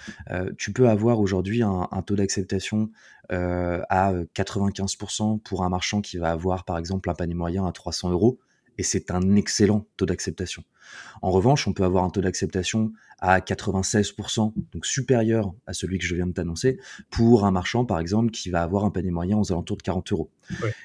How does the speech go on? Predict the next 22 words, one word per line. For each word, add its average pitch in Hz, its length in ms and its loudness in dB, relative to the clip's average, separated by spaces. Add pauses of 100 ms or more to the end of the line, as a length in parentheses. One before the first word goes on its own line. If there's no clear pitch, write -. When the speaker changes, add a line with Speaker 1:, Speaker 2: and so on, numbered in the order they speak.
Speaker 1:
Et 90 60 -4
ben, 92 80 4
si - 180 0
tu 131 100 -2
compares 127 600 4 (100)
le - 80 -4
taux 101 140 0
d'acceptation 104 580 0
par 104 140 2
rapport 95 420 0 (100)
à 92 120 0
la 92 100 2
verticale, 98 540 0
mais 87 140 -2
plus, 110 440 -4
plus - 220 -2
particulièrement 104 760 0 (140)
au 98 80 -2
panier 90 200 0
moyen, 90 300 -2 (340)
et 92 80 -6
ben, 92 200 2